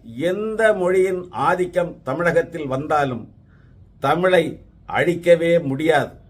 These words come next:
தமிழை போன்ற செழுமையான மொழி உலகில் எங்குமே கிடையாது. ஆகவே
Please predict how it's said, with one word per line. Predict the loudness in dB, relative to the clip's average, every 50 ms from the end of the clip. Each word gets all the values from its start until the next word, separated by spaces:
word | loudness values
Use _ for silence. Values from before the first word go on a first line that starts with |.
| -20 -20 -20 -20 -20 -20 -20 -20 -6 0
தமிழை | 2 4 4 6 6 8 8 6 6
போன்ற | 4 0 0 2 2 2 2 2 0 -4 -8 -16 _ _ _ _
செழுமையான | _ _ -14 -4 -2 2 2 2 2 2 2 4 6 6 6 6 4 2
மொழி | 0 0 -2 -2 -2 -6 -10 -14 _ _ _ _ _ _ _ _ _ _ _ _ _ _ _ _ _ _ _ _ _ _ _
உலகில் | -8 -2 0 0 0 0 0 -4 -8 -8 -12 -12
எங்குமே | -10 -8 -8 -6 -6 -6 -6 -4 -6 -6 -4
கிடையாது. | -4 -4 -2 0 0 -2 -2 -4 -10 -18 -20 -20 -20 _ _ -20 -20 -20 _ _ _
ஆகவே | -2 0 2 2 4 2 2 2 2 0 -2 -4 -8